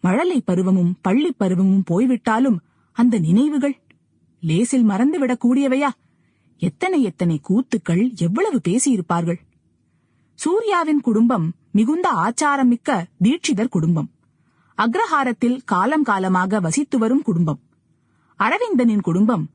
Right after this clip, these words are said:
அக்ரஹாரத்திற்கு குடி வரும்போது அரவிந்தன் அவள் தாயின் வயிற்றில்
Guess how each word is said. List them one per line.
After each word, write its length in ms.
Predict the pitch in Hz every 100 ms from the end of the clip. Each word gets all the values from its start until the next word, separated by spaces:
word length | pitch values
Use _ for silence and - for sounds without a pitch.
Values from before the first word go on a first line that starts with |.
| _ -
அக்ரஹாரத்திற்கு 840 | 214 302 330 285 254 - 214 -
குடி 220 | 220 214 302
வரும்போது 640 | 220 190 185 185 190 - _ _ _
அரவிந்தன் 680 | 196 269 339 262 208 202 - -
அவள் 320 | 254 285 -
தாயின் 440 | 202 269 359 302
வயிற்றில் 500 | 170 185 190 269 160